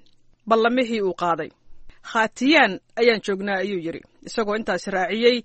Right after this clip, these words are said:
in uu u codayn doono isbahaysiga dimuqraadiga. Sababtoo ah, buu yidhi, xisbigaasi waxa uu sidiisaba ku saabsan yahay isbeddel.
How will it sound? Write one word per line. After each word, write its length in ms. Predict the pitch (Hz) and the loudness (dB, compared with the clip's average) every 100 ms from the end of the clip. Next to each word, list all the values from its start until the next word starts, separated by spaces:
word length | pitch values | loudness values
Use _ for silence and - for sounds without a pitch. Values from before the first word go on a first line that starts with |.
| - _ - - | -12 _ -16 -6
in 160 | 381 | -4
uu 180 | 311 330 | -2 -4
u 60 | 294 | 0
codayn 320 | 247 240 247 208 | 4 6 6 4
doono 240 | 202 196 | 0 -2
isbahaysiga 680 | 202 196 208 240 - 202 180 170 | -6 -6 -2 -2 -2 -4 -4 -4
dimuqraadiga. 800 | 185 202 196 208 226 180 165 147 143 | -6 -6 0 4 4 2 -6 -6 -10
Sababtoo 480 | - 196 233 240 220 | -8 -2 0 2 4
ah, 140 | 240 | 4
buu 140 | 220 196 | 2 -4
yidhi, 220 | 175 165 - - _ | -4 -6 -10 -20 _
xisbigaasi 720 | 330 311 254 208 185 - 190 175 _ _ | -2 -2 -2 0 0 -2 -10 -10 _ _
waxa 220 | 294 - | -4 -2
uu 80 | 262 | -2
sidiisaba 560 | 254 - 339 262 277 226 | 0 0 2 2 0 -2
ku 100 | 277 | -4
saabsan 420 | - 214 - 226 | 0 0 2 0
yahay 160 | 196 170 | 0 -6
isbeddel. 440 | - 190 196 170 | -6 -4 -2 -4